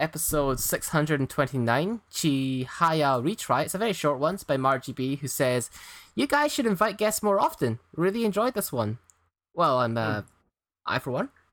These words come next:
Speaker 1: very glad you feel that way about it. I think they were a great guest to have, you know. We have a vetting process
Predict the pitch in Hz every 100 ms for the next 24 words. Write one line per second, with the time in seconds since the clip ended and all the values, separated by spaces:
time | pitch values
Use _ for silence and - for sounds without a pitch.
0 | - 127 123 131 123 120 117 131 127 123
1 | 131 127 127 160 214 151 175 185 170 147
2 | 127 127 160 - 127 - 120 117 143 196
3 | 143 127 147 - - - - 220 233 196
4 | 180 170 170 156 156 147 175 220 - -